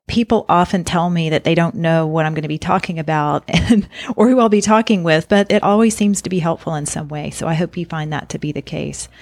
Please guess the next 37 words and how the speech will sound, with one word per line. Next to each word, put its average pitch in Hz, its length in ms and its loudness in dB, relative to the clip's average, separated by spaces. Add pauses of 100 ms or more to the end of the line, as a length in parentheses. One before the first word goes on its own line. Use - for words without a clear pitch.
(280)
And 190 160 4
I - 20 6
hope 226 260 4
you 196 220 4
have 160 280 0
had 180 180 4
a 180 40 4
chance 175 380 0
to 175 100 0
listen 165 360 -2
to 165 400 -2
my 160 180 0
last 190 460 2
episode, 147 640 -2
which - 260 -4
was 160 160 -2
my 160 140 -2
conversation 165 720 -2
with 156 180 -4
Wiley 160 460 0
McGraw. 151 680 -2 (720)
Something 180 640 0
was 165 360 2
a 170 80 2
little 185 300 2
off 175 260 4
with - 160 -2
my 165 160 -2
sound 160 480 -2
that 180 260 2
day, 185 260 2
but 175 180 -2
the - 140 -6
overall 170 480 2
quality 175 800 2
of 160 320 -2
that 151 340 -4